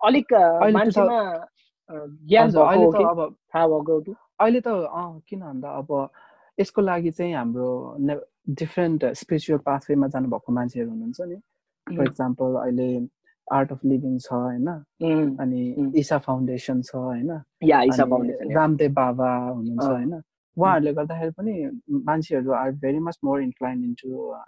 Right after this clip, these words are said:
Speaker 2: आयुर्वेदिक मेडिसिन के, अनि
Speaker 1: या, त्यो
Speaker 2: योगा,
Speaker 1: चाहिँ हो, त्यो
Speaker 2: योगा
Speaker 1: चाहिँ हो।
Speaker 2: and everything, होइन?
Speaker 1: उम्, उम्।
Speaker 2: अहिले जुन चाहिँ यो आर्ट अफ लिभिङ and ईशा, ईशा फाउन्डेसनले चाहिँ
Speaker 1: फाउन्डेसन।
Speaker 2: mainly युथहरूलाई टार्गेट गरेको छ नि त।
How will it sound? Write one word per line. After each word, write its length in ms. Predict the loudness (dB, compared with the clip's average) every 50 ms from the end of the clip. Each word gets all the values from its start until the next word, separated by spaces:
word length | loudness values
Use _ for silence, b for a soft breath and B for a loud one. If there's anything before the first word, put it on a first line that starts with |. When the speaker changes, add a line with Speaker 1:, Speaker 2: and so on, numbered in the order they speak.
| -12
Speaker 2:
आयुर्वेदिक 320 | -12 -6 -2 0 0 0 0 -6
मेडिसिन 500 | -14 -18 -18 -20 _ -20 -16 -14 -14 -10
के, 140 | -8 -8 -8 -8 -10 _ _ _ _ _ _ -4
अनि 100 | -2 0
Speaker 1:
या, 40 | 0
त्यो 100 | 0 0
Speaker 2:
योगा, 220 | 0 0 0 0
Speaker 1:
चाहिँ 160 | 0 0 0
हो, 60 | 0
त्यो 160 | 0 -2 0 0
Speaker 2:
योगा 120 | 0 -2
Speaker 1:
चाहिँ 240 | -2 -2 -2 -4 -4
हो। 60 | -6
Speaker 2:
and 180 | -6 -6 -6 -6
everything, 340 | -4 -6 -8 -6 -6 -6
होइन? 200 | -4 -2 -4 -4
Speaker 1:
उम्, 100 | -4 -6 -10 _ _ _ _ _ _ _ -8
उम्। 120 | -4 -2
Speaker 2:
अहिले 340 | 0 2 4 4 2 2 -2 -8 _ _ -20 -4 -2
जुन 120 | 0 2
चाहिँ 160 | 4 4 4
यो 60 | 4
आर्ट 240 | 4 4 2 2 0
अफ 80 | -4 -6 -4
लिभिङ 440 | -4 -2 -2 0 0 0 0 -2 -2
and 260 | -4 -4 -4 -2 -2
ईशा, 200 | -4 -2 0 0 0 0 -2 -6 -12 -4 _ -4
ईशा 380 | -4 0 0 0 0 0 -2
फाउन्डेसनले 640 | -4 -4 -2 0 0 -2 -2 -2 -2 -2 -2 -2 -2
चाहिँ 240 | -4 -4 -6 -6
Speaker 1:
फाउन्डेसन। 540 | -6 -6 -6 -6 -6 -8 -10 -14 _ 0 2
Speaker 2:
mainly 320 | 4 6 6 6 6 6 4
युथहरूलाई 360 | 4 4 4 2 2 2 2
टार्गेट 320 | 2 2 2 2 0 -2
गरेको 320 | -2 -2 -2 -2 -2 -2 -4
छ 100 | -6 -8
नि 80 |
त। 20 | -6